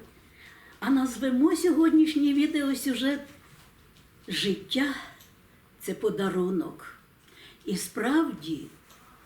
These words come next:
так. Ми у нашому сього-, ну, взагалі в нашому житті якось не задумуємося над тим, що життя — це подарунок,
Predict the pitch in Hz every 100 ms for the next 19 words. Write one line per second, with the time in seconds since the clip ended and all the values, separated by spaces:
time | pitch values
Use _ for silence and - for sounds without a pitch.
0 | - 202 180 - - - - _ _ -
1 | - - - 240 370 349 165 - - 247
2 | 269 320 320 294 262 262 254 240 - -
3 | _ - - - 254 240 - - 285 262
4 | 311 320 - 302 302 320 254 294 302 285
5 | 262 262 - 311 294 311 302 - - -
6 | - 285 320 320 330 330 339 370 349 320
7 | 294 285 269 - 254 254 240 240 - 302
8 | 349 339 - 277 254 269 311 302 302 -
9 | 269 277 302 370 294 -